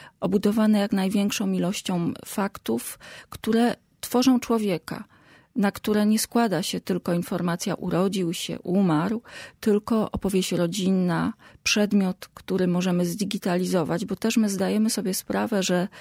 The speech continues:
to, do czego dążymy, czyli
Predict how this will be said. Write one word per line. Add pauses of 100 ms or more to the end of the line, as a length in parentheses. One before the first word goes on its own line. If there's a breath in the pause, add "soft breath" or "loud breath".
(840 loud breath)
to, (220)
do
czego
dążymy, (100)
czyli